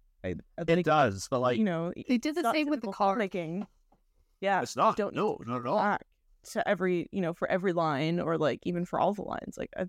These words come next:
Speaker 1: just, I love those kinds of choices in filmmaking.
Speaker 2: Oh, totally. And, like, people like you and I, like, we're, we, we do filmmaking, we direct and all that, and what's fascinating about seeing what she's done is, like, we're, we're basically seeing a level, and this is actually, in my opinion, a little bit more representative of, like, Hollywood and,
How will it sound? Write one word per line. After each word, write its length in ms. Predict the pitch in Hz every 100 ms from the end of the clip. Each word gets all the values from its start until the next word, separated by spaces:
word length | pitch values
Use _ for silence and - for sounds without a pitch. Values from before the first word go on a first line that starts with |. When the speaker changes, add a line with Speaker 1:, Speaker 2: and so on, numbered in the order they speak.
| -
Speaker 1:
just, 300 | 170 - -
I 60 | 165
love 220 | 165 160
those 160 | 160 -
kinds 320 | 180 160 156
of 80 | -
choices 460 | - - - -
in 140 | 180 175
filmmaking. 260 | - - - _
Speaker 2:
Oh, 140 | 196 135
totally. 520 | 139 190 202 69 78
And, 140 | 117
like, 260 | 131 127 117 -
people 180 | 180 185
like 120 | 139
you 140 | 139
and 80 | 131
I, 160 | 123 127
like, 180 | 92 107
we're, 280 | 104 101
we, 260 | 98 117 110
we 200 | 113 117
do 180 | 104 110
filmmaking, 440 | - 107 98 95
we 80 | 90
direct 320 | 90 107 -
and 80 | 95
all 80 | 82
that, 200 | 85 87
and 160 | 92
what's 420 | 95 101 - - -
fascinating 580 | - 110 - - 117 107
about 420 | 101 98 92 - _ _ _ _ _
seeing 280 | - 147 131
what 80 | 117
she's 160 | 101
done 140 | 120 98
is, 100 | 101
like, 140 | 104 101
we're, 240 | 120 123
we're 120 | 123
basically 300 | 123 135 160
seeing 360 | - - 127 127
a 60 |
level, 300 | 107 104 113
and 80 | 113
this 140 | 139 170
is 160 | 135 123
actually, 320 | 123 - 120
in 60 | 95
my 100 | 98
opinion, 340 | 110 101 101
a 100 | 87
little 220 | 95 101
bit 120 | 104 104
more 160 | 98
representative 600 | 95 95 87 90 92 95
of, 120 | 92
like, 160 | 90 87
Hollywood 500 | - 98 98 95 92
and, 200 | 85